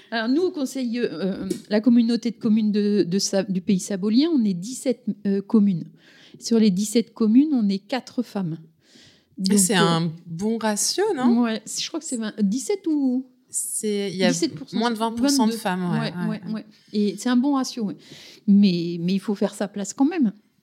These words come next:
Speaker 1: <clears throat> Et puis partout, partout où on va, euh, moi, souvent, je me suis re-, rendu compte que, euh,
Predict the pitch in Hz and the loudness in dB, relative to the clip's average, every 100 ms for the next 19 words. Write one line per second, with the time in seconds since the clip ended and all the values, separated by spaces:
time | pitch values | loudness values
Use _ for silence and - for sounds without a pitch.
0 | - 226 196 - _ _ _ _ - - | 4 6 6 0 _ _ _ _ -16 -4
1 | 208 - - 220 214 - 349 349 208 - | -2 -2 -4 -4 -6 2 2 2 -8 0
2 | 208 185 190 285 320 240 214 - - - | 0 0 0 0 2 2 0 -8 -20 -20
3 | - 208 214 - 208 214 208 196 - 208 | -2 4 4 2 0 2 2 0 0 0
4 | 202 185 190 185 196 180 180 247 269 - | 2 2 -2 -2 -2 -2 2 4 4 4
5 | 196 185 185 190 - - - - 220 226 | 2 2 -2 -4 -4 -4 -6 -10 -12 -14
6 | 233 226 | -12 -14